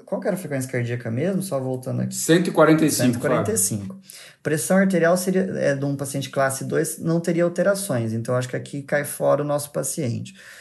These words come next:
Speaker 1: O tempo de enchimento capilar, veja como ele é precoce. Às vezes, no classe dois, o paciente ainda não tá hipotenso, mas ele já tem um tempo de enchimento capilar,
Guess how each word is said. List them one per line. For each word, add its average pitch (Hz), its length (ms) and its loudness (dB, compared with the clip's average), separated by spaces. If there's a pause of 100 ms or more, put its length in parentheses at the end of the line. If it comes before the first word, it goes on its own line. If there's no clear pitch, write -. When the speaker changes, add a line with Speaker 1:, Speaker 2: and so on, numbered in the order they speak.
(200)
Speaker 1:
O 131 80 -4
tempo 190 240 0
de 240 80 -4
enchimento 170 400 -2
capilar, 127 680 -2 (160)
veja 175 320 0
como 190 200 2
ele 175 60 4
é 170 40 0
precoce. 160 640 -2
Às 127 80 -4
vezes, 160 140 -4
no 165 80 -2
classe 196 400 -2
dois, 147 320 0
o - 20 -20
paciente 147 340 -6
ainda 147 120 -2
não 185 160 2
tá 196 100 4
hipotenso, - 720 -2 (680)
mas 139 180 0
ele 156 100 -2
já 180 140 2
tem 180 160 -2
um 190 80 4
tempo 190 240 0
de 190 80 -4
enchimento 180 340 -2
capilar, 175 640 2